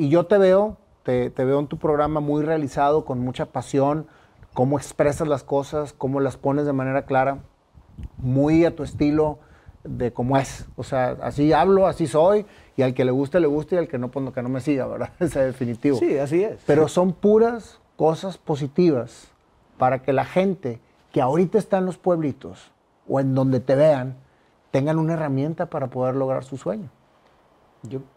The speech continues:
Speaker 2: yo, yo creo que el mensaje es claro. Y creo que es el mensaje de, de muchas personas que también tú has entrevistado. El que quiere, llega. El que quiere siempre va a llegar.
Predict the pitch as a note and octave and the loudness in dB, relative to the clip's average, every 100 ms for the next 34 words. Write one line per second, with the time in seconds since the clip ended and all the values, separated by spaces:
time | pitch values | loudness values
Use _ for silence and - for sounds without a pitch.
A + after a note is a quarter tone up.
0 | F3 E3+ F3+ G3 G3 G#3+ A3+ A3 - - | -6 -4 0 0 0 0 2 2 0 -10
1 | - - _ _ - _ _ _ - D3+ | -20 -20 _ _ -20 _ _ _ -6 -2
2 | D3+ E3 F3+ A3 - C#3 G#2 - _ _ | 0 0 0 -2 0 0 0 -8 _ _
3 | _ _ _ _ C#3 B2+ C#3+ E3 E3+ D#3 | _ _ _ _ -10 -4 -2 0 0 0
4 | C3 C3+ D#3 C3 A2+ B2+ B2 C#3+ D3+ C#3 | -2 -2 -2 -4 -6 -10 -8 -6 -6 -6
5 | B2+ C#3 C3 B2 C3+ C3 C3+ B2 A2+ G2+ | -6 -8 -6 -8 -6 -6 -6 -8 -8 -8
6 | B2 A#2+ C3 D3 D#3 C3 G#2+ F#2+ _ _ | -10 -10 -8 -4 -2 -4 -8 -12 _ _
7 | _ _ _ _ _ - _ _ C#3+ - | _ _ _ _ _ -20 _ _ -20 -20
8 | _ _ _ - B2+ C3+ B2 D#3+ E3+ D#3+ | _ _ _ -14 -10 -8 0 2 2 0
9 | D#3 D3 C#3+ C3 C3 - | -2 -2 -2 -2 -2 -4